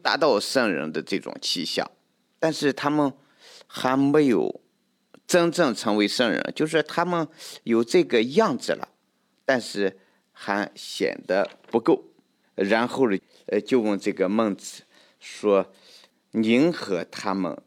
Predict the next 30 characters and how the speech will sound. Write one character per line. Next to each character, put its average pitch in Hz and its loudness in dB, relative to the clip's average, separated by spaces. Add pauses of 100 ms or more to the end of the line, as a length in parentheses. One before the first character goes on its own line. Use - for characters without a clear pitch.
当 92 -4
中 85 -10 (280)
哪 104 -8
一 110 -6
位 123 0
处 - -10
于 78 -8
一 95 -2
个 - -2 (220)
同 98 -2
一 101 0
水 - -6 (100)
平 - -12
呢？” - -16 (440)
孟 117 2
子 69 -10
这 95 0
个， 71 -2 (300)
呃， - -8
学 98 -2
问 95 -2 (300)
大 165 -2
方 104 -4
向 92 -2
上 - -10
是 - -12
遵 98 -2
从 90 -6
孔 76 -10
子， - -16